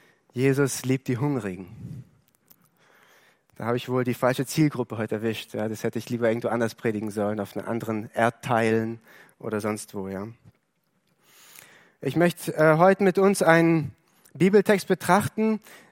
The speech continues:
äh, der im Wesentlichen aber genau das aussagt. Und zwar,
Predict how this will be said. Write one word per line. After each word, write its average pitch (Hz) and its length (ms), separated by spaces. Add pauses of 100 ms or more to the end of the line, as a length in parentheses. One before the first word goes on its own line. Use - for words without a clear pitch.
(140)
äh, 143 280
der 160 180
im 170 100
Wesentlichen 214 520
aber 175 140
genau 170 320
das 175 220
aussagt. 135 720 (920)
Und 143 200
zwar, 151 420